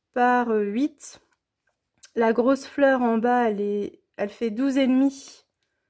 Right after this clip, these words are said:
par huit et demi. Donc, vous voyez, c'est quand même des gros tampons. Il y a vraiment moyen de faire plein de choses avec.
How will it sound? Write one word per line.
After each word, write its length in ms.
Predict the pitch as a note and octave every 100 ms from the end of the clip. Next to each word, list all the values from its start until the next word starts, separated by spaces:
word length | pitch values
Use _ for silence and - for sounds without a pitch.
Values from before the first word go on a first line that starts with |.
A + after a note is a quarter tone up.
| _ _ _ -
par 200 | B3 A#3+
huit 300 | B3 C#4+ -
et 80 | B3
demi. 320 | A#3+ B3 D#4 - _ _ _ _ _ _ _ _ _ _ -
Donc, 100 | A3+
vous 120 | A3
voyez, 320 | A#3+ B3 D4
c'est 180 | D4+ A#3
quand 80 | A#3
même 240 | C4+ C4
des 160 | A3+ A3+
gros 320 | A#3+ A3+ D4
tampons. 500 | - C4 B3+ - C#4+
Il 60 | B3
y 40 |
a 80 | F#3+
vraiment 380 | G#3+ B3 C4 B3+
moyen 320 | A3+ A#3 B3
de 80 | B3
faire 260 | A3+ G#3+
plein 200 | - A#3
de 60 | A#3+
choses 280 | - A#3+ A3+
avec. 440 | G3+ G#3+ A#3